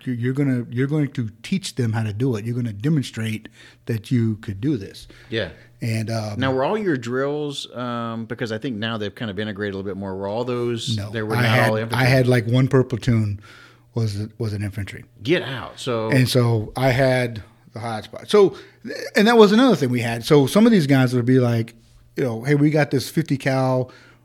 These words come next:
Speaker 1: or the two four nine range or the, the two forty range. We're gonna do this." So we, we would draw the weapons from the weapons pool. We'd have 'em in our arms room for the day prior to going to that range.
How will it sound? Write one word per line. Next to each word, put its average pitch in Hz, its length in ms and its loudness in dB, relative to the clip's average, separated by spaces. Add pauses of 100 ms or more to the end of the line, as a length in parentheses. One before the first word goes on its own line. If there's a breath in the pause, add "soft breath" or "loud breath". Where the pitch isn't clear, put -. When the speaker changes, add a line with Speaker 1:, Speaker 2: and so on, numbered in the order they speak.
(180 soft breath)
Speaker 1:
or 110 440 0
the 110 100 -2
two 151 160 2
four 131 240 2
nine 123 300 2
range 123 340 2
or 113 40 -2
the, 107 220 -4 (180)
the 107 60 -4
two 131 200 0
forty 127 320 4
range. 120 320 0
We're 117 80 -2
gonna 113 120 -2
do 139 200 2
this." 117 180 -2
So 113 160 -6 (800 loud breath)
we, 143 260 2
we 151 240 0
would 139 220 0
draw 147 420 4
the 131 80 4
weapons 123 420 2
from 127 140 -2
the 113 80 0
weapons 135 320 2
pool. 113 340 -4
We'd 113 160 -4
have 143 180 -2
'em 151 100 0
in 113 60 -2
our 113 140 -6
arms 143 320 0
room 110 280 -6 (360 soft breath)
for 113 680 -2
the 120 100 -6
day 139 240 4
prior 143 240 0
to 127 60 0
going 135 160 2
to 123 80 -4
that 113 200 -2
range. 131 540 2